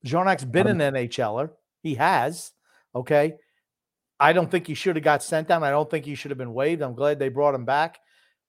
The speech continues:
Speaker 1: But again, it's like, are we willing to bench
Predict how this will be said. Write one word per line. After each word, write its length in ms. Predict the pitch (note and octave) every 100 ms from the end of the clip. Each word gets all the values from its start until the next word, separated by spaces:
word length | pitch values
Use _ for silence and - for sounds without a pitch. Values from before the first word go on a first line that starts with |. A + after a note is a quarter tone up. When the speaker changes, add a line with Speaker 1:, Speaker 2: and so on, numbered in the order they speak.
| _ _
Speaker 1:
But 180 | D3 C#3+
again, 500 | A#2+ F3 F#3+ A#2+ G2+ -
it's 160 | C#3+ D#3
like, 220 | C#3 - _ -
are 160 | C3+ D3+
we 140 | E3+
willing 340 | D3+ D#3 D3+
to 120 | - C3
bench 760 | G#2 A2 C#3 A#2+ B2+ - -